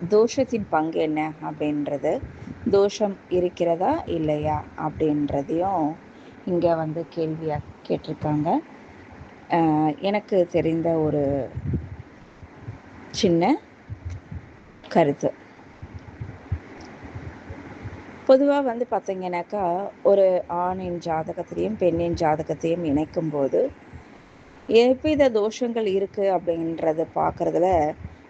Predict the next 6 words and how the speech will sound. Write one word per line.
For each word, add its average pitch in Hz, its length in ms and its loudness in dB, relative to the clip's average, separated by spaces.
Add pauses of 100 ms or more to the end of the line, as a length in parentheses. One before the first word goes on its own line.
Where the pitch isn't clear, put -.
(140)
முதல்ல 262 720 4
பங்கு 185 300 -2
வகிக்கிறது 165 720 0
ராகு 165 380 -2
கேது 156 260 0
தோஷம்தான். 143 640 -6